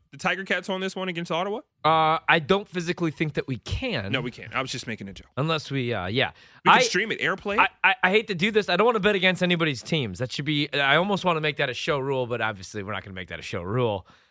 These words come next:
Speaker 2: Um, you gotta
Speaker 1: Buffalo
Speaker 2: be honest,
Speaker 1: should
Speaker 2: man. I
Speaker 1: roll.
Speaker 2: ki-, I kinda like Buffalo in this spot. But then again, eight points.
Speaker 1: It's a lot of points. But they are at home.
Speaker 2: Probably one I'm gonna stay away from. But, uh, the Bills looked good last week.
Speaker 1: I'm gonna play all props in this game. I'm not playing, playing a side.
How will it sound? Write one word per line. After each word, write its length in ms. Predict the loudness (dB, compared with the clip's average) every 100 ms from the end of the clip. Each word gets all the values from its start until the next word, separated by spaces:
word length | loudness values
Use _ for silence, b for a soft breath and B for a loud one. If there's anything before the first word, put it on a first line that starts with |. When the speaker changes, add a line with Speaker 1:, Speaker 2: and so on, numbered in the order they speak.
| b
Speaker 2:
Um, 460 | 0 0 0 -4 -12 _ _ _ _ _ _ _ _
you 40 |
gotta 120 | 2 2
Speaker 1:
Buffalo 100 | 6
Speaker 2:
be 40 | 6
honest, 160 | 4
Speaker 1:
should 80 | 4
Speaker 2:
man. 100 | 2
I 20 |
Speaker 1:
roll. 80 | 4
Speaker 2:
ki-, 100 | 2 2
I 100 | 0
kinda 260 | 2 2 4
like 240 | 2 2
Buffalo 460 | 2 0 0 0 2
in 100 | -2
this 160 | -6
spot. 380 | -4 -2 -2 -4
But 80 | -4
then 100 | -4
again, 300 | 0 -2 -2
eight 220 | -4 -4 -4
points. 480 | -6 -6 -6 -12 -20 _ _
Speaker 1:
It's 100 | -12
a 40 |
lot 140 | -6 -6
of 60 | -6
points. 320 | -12 -12 -8
But 120 | -4
they 80 | 0
are 120 | 0
at 80 | 0
home. 300 | -2 -4 -6 -12 _ _ _
Speaker 2:
Probably 220 | 2 2
one 80 | 4
I'm 80 | 2
gonna 140 | 0 -2
stay 260 | -2 0
away 300 | 0 0 -2
from. 380 | -2 -10 -12 -14 _
But, 160 | -4
uh, 120 | -2 -4
the 80 |
Bills 300 | -2 -4 -4
looked 260 | -6 -10 -8
good 200 | -6 -4
last 340 | -2 -2 -4 -6
week. 340 | -6 -6 -12 _ _ _ _ _ _ _ _ _
Speaker 1:
I'm 80 | -2
gonna 120 | -2
play 140 | 0 -2
all 200 | 0 -2
props 300 | -2 -4 -4
in 60 | -10
this 100 | -8
game. 140 | -6
I'm 60 | -4
not 120 | -2
playing, 260 | -4 -4 -8
playing 220 | -8 -6 -6
a 40 |
side. 400 | -4 -2 0 -2